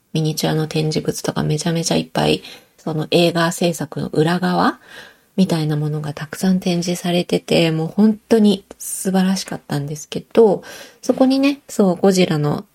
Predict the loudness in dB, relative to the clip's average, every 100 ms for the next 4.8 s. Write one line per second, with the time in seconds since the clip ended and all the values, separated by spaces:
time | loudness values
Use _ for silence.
0 | _ -6 -4 -4 -4 -4 -6 -6 -6 -6
1 | 2 4 4 0 _ -4 -2 -2 -6 -2
2 | -2 0 -2 -4 -4 -6 -4 -6 -6 -8
3 | -6 -4 -4 -8 -8 -8 2 4 4 2
4 | -4 -10 _ -10 -6 -4 -4 -8